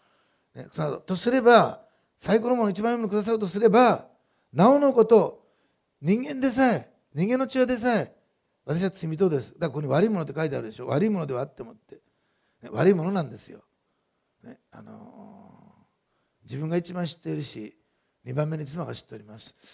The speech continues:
<laughs> ね、どうしようもない罪人なんですよ。でも、子供には良いものを与えようと思う。ただし限界があるけど、人間だから。買ってあげたくても買ってあげれなかったり、してあげたくてもできないことはいっぱいあるけども、例えば、今度長男が、えー、来週、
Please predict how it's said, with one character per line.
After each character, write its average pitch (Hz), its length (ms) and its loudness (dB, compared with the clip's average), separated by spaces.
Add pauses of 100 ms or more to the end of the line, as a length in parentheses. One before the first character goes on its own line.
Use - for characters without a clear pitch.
(220)
<laughs> - 340 -20
ね、 226 240 -6 (300)
ど 165 140 4
う 180 60 4
し 170 40 -2
よ 233 80 -2
う - 20 -2
も 254 60 -2
な 254 80 2
い 226 60 0
罪 185 140 -4
人 208 180 -2
な 240 100 4
ん 196 60 -2
で 147 80 -4
す 117 120 -10
よ。 104 140 -14 (480)
で 175 140 4
も、 190 480 4 (280)
子 196 140 2
供 233 220 2
に 247 80 0
は 220 80 4
良 226 120 4
い 247 60 0
も 208 120 -2
の 185 60 0
を 180 40 0
与 185 100 -2
え 214 40 2
よ 208 40 2
う 180 40 0
と 165 100 -2
思 185 200 -2
う。 139 280 -12
た 214 100 0
だ 196 80 2
し 131 80 -6
限 196 180 6
界 220 140 -2
が 214 80 2
あ 202 40 4
る 175 80 -2
け 147 80 -4
ど、 110 140 -12
人 120 160 -20
間 135 120 -14
だ 117 140 -14
か 104 100 -10
ら。 92 180 -18 (800)
買 160 140 -12
っ 165 40 -18
て 185 60 -4
あ 165 40 -2
げ 160 80 -2
た 170 80 -2
く 160 40 -2
て 139 60 -8
も 135 60 -14
買 151 120 -8
っ 151 40 -12
て 156 80 -8
あ - 20 -4
げ 151 60 -2
れ 151 60 -8
な 151 60 -8
か 135 60 -8
っ - 100 -14
た - 80 -16
り、 - 80 -14
し - 80 -20
て 175 60 -6
あ 165 40 -2
げ 165 80 -4
た 165 80 -8
く 147 40 -10
て 139 40 -14
も 123 60 -18
で 139 80 -12
き 151 60 -14
な 160 80 -12
い - 20 -14
こ - 80 -14
と - 60 -14
は - 40 -12
い - 20 -14
っ 123 40 -16
ぱ 170 140 -6
い - 40 0
あ - 20 -2
る 143 60 -8
け 117 80 -12
ど 110 100 -20
も、 101 160 -20
例 120 160 -16
え 127 40 -14
ば、 117 200 -8 (380)
今 131 140 -20
度 113 100 -18
長 147 200 -10
男 151 180 -10
が、 135 260 -12 (500)
え - 180 -18
ー、 113 40 -20
来 131 140 -8
週、 139 140 -14